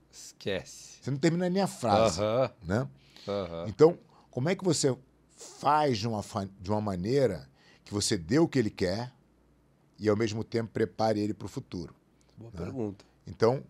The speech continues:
Speaker 2: o Instituto faz o seguinte: "Pô, você quer ser atleta? Eu vou te dar a melhor condição que existe pra você ser atleta, né? Eu vou financiar todo o teu circuito internacional, você vai competir em todos os campeonatos, você vai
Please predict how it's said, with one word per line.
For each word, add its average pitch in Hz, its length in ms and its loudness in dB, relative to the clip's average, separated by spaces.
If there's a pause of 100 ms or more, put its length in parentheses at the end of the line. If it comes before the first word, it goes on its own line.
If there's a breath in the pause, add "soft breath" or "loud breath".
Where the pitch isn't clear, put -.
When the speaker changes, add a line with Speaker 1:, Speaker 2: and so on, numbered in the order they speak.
(320 soft breath)
Speaker 2:
o 110 100 -4
Instituto 156 480 -2
faz 165 180 -2
o - 20 -12
seguinte: 135 220 -8
"Pô, 113 120 -6
você 107 140 -4
quer 156 200 0
ser 113 120 -2
atleta? 123 420 -2
Eu 92 40 -8
vou 98 100 -8
te - 100 -14
dar 127 100 -2
a - 40 -4
melhor 131 320 0
condição 127 480 -6 (100)
que 131 80 -8
existe 131 400 -4
pra - 100 -14
você 127 120 -8
ser 120 140 -2
atleta, - 420 -10 (880 soft breath)
né? 104 240 -10 (440 soft breath)
Eu 90 60 -10
vou 92 80 -2
financiar 98 580 -2
todo 143 220 0
o - 20 -10
teu 135 160 -4
circuito 110 520 -4
internacional, 95 800 -6
você 90 140 -12
vai 95 160 -8 (480)
competir - 600 -4
em 95 40 -8
todos 127 260 -2
os - 60 -10
campeonatos, 95 760 -8
você - 100 -8
vai 101 240 -4